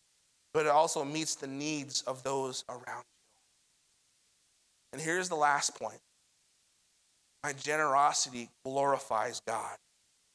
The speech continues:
Worship team, if you want to come up. My generosity glorifies God. When we are generous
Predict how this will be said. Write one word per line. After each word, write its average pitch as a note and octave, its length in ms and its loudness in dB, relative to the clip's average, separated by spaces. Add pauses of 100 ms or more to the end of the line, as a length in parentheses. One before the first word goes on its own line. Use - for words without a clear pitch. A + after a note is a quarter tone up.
(2250)
Worship C#3 240 -4
team, A#2 140 -12
if A2+ 100 -12
you B2 40 -20
want G#2+ 120 -10
to - 60 -20
come G#2+ 120 -12
up. G#2 140 -16 (1600)
My C#3 120 0
generosity C#3 880 0 (520)
glorifies C#3 1000 2
God. A#2 300 -4 (1040)
When D3+ 240 2
we F#3+ 140 2
are E3+ 220 4 (220)
generous C#3+ 480 2